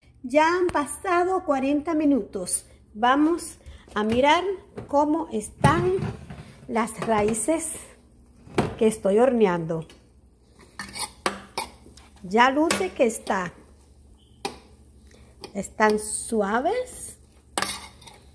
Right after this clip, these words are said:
y tienen un rico olor. Pues recuerde que tiene ajo, cebolla, tomillo, romero, sal y pimienta a gusto.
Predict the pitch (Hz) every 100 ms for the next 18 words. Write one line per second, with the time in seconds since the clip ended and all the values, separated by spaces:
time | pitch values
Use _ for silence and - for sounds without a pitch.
0 | - _ - _ - - - - 208 233
1 | 254 269 269 - 277 339 370 320 330 349
2 | - 359 - 220 196 180 170 - - -
3 | - - - - _ - _ - - -
4 | - 190 185 175 170 214 247 269 214 214
5 | 208 175 190 214 262 277 - 190 185 185
6 | 208 254 269 - 262 202 175 180 196 214
7 | 226 220 269 285 269 233 202 175 180 202
8 | 208 233 277 381 - - - - - -
9 | - - - - 202 202 208 - 190 190
10 | 175 170 156 185 269 294 294 - 349